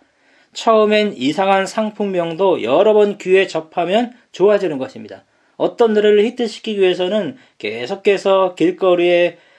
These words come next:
그 곡을 흘려보내고 방송으로 흘려보내고 뭐 가게 스피커에서 계속 이 곡을 틀어주고 하면 나중에 사람들이 그 노래를 찾게 된다고 합니다. 사람도 마찬가지라는 실험 결과가 나왔습니다.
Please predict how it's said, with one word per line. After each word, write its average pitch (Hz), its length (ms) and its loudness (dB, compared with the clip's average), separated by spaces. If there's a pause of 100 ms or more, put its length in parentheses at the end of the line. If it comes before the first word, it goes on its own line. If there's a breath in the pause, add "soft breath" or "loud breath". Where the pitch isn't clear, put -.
(120)
그 170 260 2
곡을 165 580 2 (380)
흘려보내고 165 840 2
방송으로 160 800 0
흘려보내고 151 1000 0 (260)
뭐 101 380 -6 (360 soft breath)
가게 143 320 2
스피커에서 147 880 -2
계속 110 580 -6 (120)
이 175 380 -2 (300 soft breath)
곡을 160 340 2
틀어주고 170 500 0
하면 147 280 -4
나중에 131 440 -2
사람들이 127 500 -4
그 - 100 -8
노래를 113 680 -2
찾게 - 340 -8
된다고 101 380 -8
합니다. 92 340 -18 (400)
사람도 214 600 2
마찬가지라는 190 920 0
실험 220 320 -2
결과가 160 320 0
나왔습니다. 120 640 -4